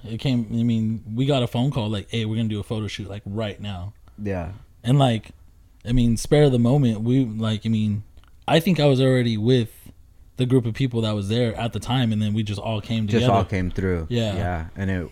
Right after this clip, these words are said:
Speaker 2: and it worked out perfectly. Literally, it was within the idea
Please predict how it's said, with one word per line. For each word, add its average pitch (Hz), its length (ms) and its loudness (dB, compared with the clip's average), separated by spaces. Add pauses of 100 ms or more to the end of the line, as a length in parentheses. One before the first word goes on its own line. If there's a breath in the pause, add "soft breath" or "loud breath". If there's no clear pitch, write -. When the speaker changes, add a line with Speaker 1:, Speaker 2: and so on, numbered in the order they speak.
Speaker 2:
and 90 180 -4
it 87 40 -4
worked 101 220 -4
out 95 200 0
perfectly. 117 380 -2
Literally, 190 680 6
it 139 100 4
was 113 260 4
within 127 540 4 (380 soft breath)
the 113 180 4
idea 117 920 2